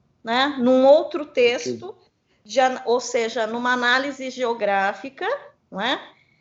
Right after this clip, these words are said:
Speaker 1: Que permite compreender aquelas localizações e a relação, né, mais importante, a relação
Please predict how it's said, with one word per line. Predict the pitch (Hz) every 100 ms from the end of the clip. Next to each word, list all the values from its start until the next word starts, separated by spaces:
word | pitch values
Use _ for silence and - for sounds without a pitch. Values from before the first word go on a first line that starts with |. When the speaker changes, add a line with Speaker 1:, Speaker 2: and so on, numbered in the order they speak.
| _
Speaker 1:
Que | - 247
permite | - 294 302 277 269 285 403 -
compreender | - 330 311 311 285 277 254 269
aquelas | 285 - 262 285 285
localizações | 285 294 277 269 262 254 - 262 277
e | 254
a |
relação, | 247 269 330 466 440 - 269 349
né, | 269
mais | 254 240 262
importante, | 247 269 247 226 226
a |
relação | 214 277 349 403 - - 262 294 -